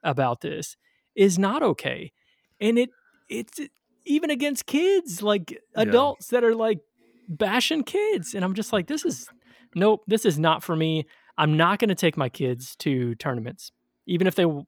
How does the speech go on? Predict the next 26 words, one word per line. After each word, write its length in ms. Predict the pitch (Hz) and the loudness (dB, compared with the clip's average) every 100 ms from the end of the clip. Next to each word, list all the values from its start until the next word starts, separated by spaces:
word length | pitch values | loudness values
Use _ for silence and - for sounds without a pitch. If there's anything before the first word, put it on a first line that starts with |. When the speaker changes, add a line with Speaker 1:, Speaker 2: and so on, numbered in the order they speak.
| - | -10
Speaker 1:
if 200 | 185 - | -10 -4
they 120 | 185 | -2
want 300 | 156 175 185 | 0 0 -2
to, 200 | 220 214 | -4 -2
maybe 440 | 170 175 180 185 - _ _ - | 0 0 0 -4 -8 _ _ -10
somewhere 380 | - 170 170 | 0 2 4
down 160 | 160 156 | 4 2
the 80 | 139 | 2
road, 220 | 143 143 | 2 2
but 80 | 151 | 2
I'm 80 | 190 | 2
not 60 | |
gonna 120 | 196 | 2
take 180 | 165 143 | 2 2
my 120 | 131 - | 0 -2
eight-year-old 420 | 123 127 120 117 | -6 -6 -6 -6
to 120 | 131 | -8
a 60 | 120 | -8
tournament, 400 | 127 117 113 - _ _ _ _ _ - | -8 -8 -10 -14 _ _ _ _ _ -4
unfortunately. 640 | 151 - 135 - 131 - | -4 -2 -4 -4 -10 -10
Speaker 2:
Yeah. 120 | 104 104 _ _ 170 | -12 -16 _ _ -2
Speaker 1:
Now, 420 | 190 156 117 120 _ _ - 143 | 2 2 2 -4 _ _ -12 -2
Game 200 | 196 214 | 0 2
Point 220 | 208 165 | 0 0
Cafe 600 | 151 - 294 339 147 147 _ _ _ _ _ _ - | -4 -2 -2 -2 -4 -10 _ _ _ _ _ _ -12
has, 520 | - 180 156 143 135 | -2 2 2 2 -2